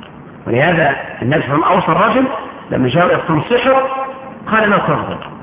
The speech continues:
قعد قال: "لا تغضب". قعد: "لا تغضب". الرجل اذا غضب خلاص اصبح كالصبيان يتلاعب به الناس. لهذا قدر استطاعتك لا تغضب،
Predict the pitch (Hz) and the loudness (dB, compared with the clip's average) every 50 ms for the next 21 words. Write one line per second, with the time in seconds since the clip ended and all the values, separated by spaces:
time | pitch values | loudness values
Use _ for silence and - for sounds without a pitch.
0 | - - - - - - 160 175 214 254 226 - - - 156 156 156 147 - 151 | -16 -18 -18 -12 -6 -2 0 2 2 2 2 0 0 0 0 2 2 2 2 0
1 | 131 101 90 - - - 143 170 220 254 - - 170 165 151 - 160 143 113 107 | 0 -2 -2 -4 -4 -2 0 2 2 0 0 0 0 0 2 2 2 0 0 -2
2 | 101 95 - - - - - - - - - - - - - - - - - - | -4 -6 -8 -10 -14 -16 -16 -16 -16 -18 -18 -18 -18 -18 -18 -18 -18 -18 -20 -8
3 | - 170 190 240 240 190 165 160 135 143 147 202 165 170 - - 135 143 170 156 | -6 -2 0 0 2 2 0 2 2 2 2 2 0 0 -2 -2 0 0 2 2
4 | 120 - - - - - - - - - - - - - - - - - - - | 0 -2 -8 -12 -14 -16 -16 -16 -18 -18 -18 -18 -18 -18 -18 -18 -18 -18 -18 -18
5 | - - - - - - - - - - - - - - - - - - 190 208 | -20 -18 -20 -20 -20 -18 -18 -18 -18 -16 -18 -18 -18 -18 -20 -10 -2 0 0 2
6 | - - 151 156 147 - - 143 - 185 - - - - 143 135 143 151 156 147 | 2 0 0 0 0 0 -2 -2 -2 -4 -4 -4 -4 -2 0 2 4 4 4 4
7 | 127 92 78 71 - - - - - - 147 135 151 143 - 117 104 107 95 113 | 2 0 -2 -4 -6 -10 -8 -10 -4 -2 0 2 2 2 2 0 -2 -2 -2 0
8 | 104 98 110 - 98 - - - - - - - - - - - - - - - | -2 -2 -2 -4 -6 -8 -10 -12 -14 -16 -16 -18 -18 -18 -18 -18 -18 -18 -18 -18
9 | - - - - - - - - - - - - - - - 127 143 143 143 139 | -20 -20 -20 -20 -20 -18 -18 -20 -20 -18 -18 -18 -14 -4 0 2 4 4 4 2
10 | 135 - - - - - 202 233 247 226 190 175 131 - 147 - 143 139 170 180 | 0 -2 -6 -10 -8 -2 0 2 2 2 2 0 0 -2 -4 -2 0 2 2 2
11 | 143 - - 135 135 123 123 123 - - - - | 0 0 0 0 -2 0 0 -2 -2 -2 -6 -6